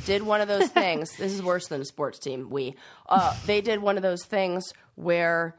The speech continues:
Speaker 1: they forgot to incentivize, like, making sure the military s-, knows where it is. Like, you know, they told A I, "Hey, go, like,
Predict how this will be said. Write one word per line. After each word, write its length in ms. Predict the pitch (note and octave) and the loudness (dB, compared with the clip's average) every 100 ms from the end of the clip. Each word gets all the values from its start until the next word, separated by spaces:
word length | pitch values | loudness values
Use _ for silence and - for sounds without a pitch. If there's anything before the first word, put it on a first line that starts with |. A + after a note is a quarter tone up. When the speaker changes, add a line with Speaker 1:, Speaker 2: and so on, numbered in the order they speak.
| _ | _
Speaker 1:
they 100 | F#3 | -2
forgot 560 | F3+ F3 F3+ F3 F3 - | 0 0 2 2 2 -4
to 260 | - F#3 F3 | -4 -2 0
incentivize, 1000 | F3 E3+ F#3+ F3 F3 E3 D#3+ D#3 D#3+ - | 0 -2 -2 -2 -2 0 2 2 0 0
like, 360 | D#3 D3 - _ _ _ - | 0 0 -8 _ _ _ -2
making 400 | D3+ D#3+ F3+ F#3 | 0 0 0 -4
sure 240 | - A3+ | 0 0
the 80 | C4 | 0
military 680 | C#4+ D4 B3+ B3+ F#3 F3 | 2 2 0 2 2 2
s-, 180 | E3 - - | -2 -8 -6
knows 360 | G3 E3+ E3 E3 | 0 0 0 0
where 180 | D#3 D3 | 0 2
it 60 | |
is. 320 | D3 - A3 | -2 -4 -4
Like, 220 | E3 D#3 G3+ | 0 0 0
you 80 | |
know, 160 | F#3+ F#3 | 2 2
they 120 | F#3+ | 0
told 280 | F#3 G#3+ G3+ | 0 0 2
A 160 | G3+ G3+ | 2 4
I, 340 | F3 D#3+ D#3 - - | 4 2 0 -6 -14
"Hey, 400 | - B3 G3+ C#3+ - _ _ _ - D3 | 0 2 2 -2 -10 _ _ _ -20 -2
go, 440 | G3+ G3+ G#3 A3+ - _ _ _ _ _ _ | 2 4 2 -2 -6 _ _ _ _ _ _
like, 220 | E3+ E3+ | -2 -2